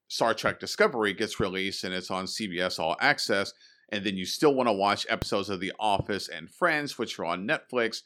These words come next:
and then Game of Thrones on H B O,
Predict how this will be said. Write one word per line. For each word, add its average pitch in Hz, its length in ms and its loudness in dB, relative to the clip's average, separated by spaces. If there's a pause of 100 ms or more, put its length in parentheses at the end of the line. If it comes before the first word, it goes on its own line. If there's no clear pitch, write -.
and 110 140 0
then 98 100 0
Game 92 220 -2
of 85 100 -4
Thrones 156 480 0
on 98 280 0
H 98 260 -6
B 110 200 0
O, 139 300 4